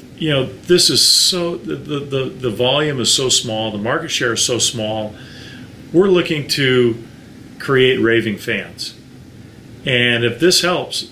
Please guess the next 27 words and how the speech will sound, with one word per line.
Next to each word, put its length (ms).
this, 400
you 160
could 240
think 160
of 120
this 200
as 120
a 60
line 280
extension 520
of 120
Black 240
Butte 260
Porter. 360
Uh, 220
you 160
know, 240
that's 280
okay 260
with 120
me. 380
But, 340
you 160
know, 100
what 220
we're 240
wanting 460